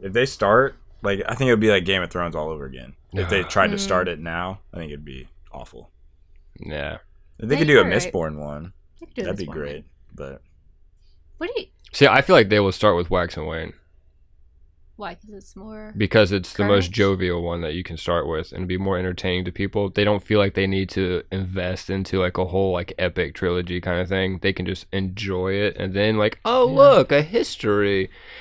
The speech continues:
Speaker 2: And they're like,
Speaker 1: Yeah.
Speaker 2: "Oh my God, these are crazy."
Speaker 3: Why? How many books are in Wax and Wane?
Speaker 2: Just three.
Speaker 1: Three.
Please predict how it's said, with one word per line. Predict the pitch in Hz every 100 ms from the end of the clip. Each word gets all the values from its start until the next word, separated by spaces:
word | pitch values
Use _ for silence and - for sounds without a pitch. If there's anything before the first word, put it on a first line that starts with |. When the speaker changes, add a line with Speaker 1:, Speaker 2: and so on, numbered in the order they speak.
| -
Speaker 2:
And | 104 117
they're | 135
like, | 113 98
Speaker 1:
Yeah. |
Speaker 2:
"Oh | 120
my | 123 95
God, | 101 113 95
these | 107 123
are | 95
crazy." | - 101 117 95 76 78 - -
Speaker 3:
Why? | - 226 214
How | 220
many | 214
books | 208 208
are | 208
in | 196
Wax | 196 185 -
and | 196
Wane? | 196 196 -
Speaker 2:
Just | - -
three. | 98 98 - -
Speaker 1:
Three. | 65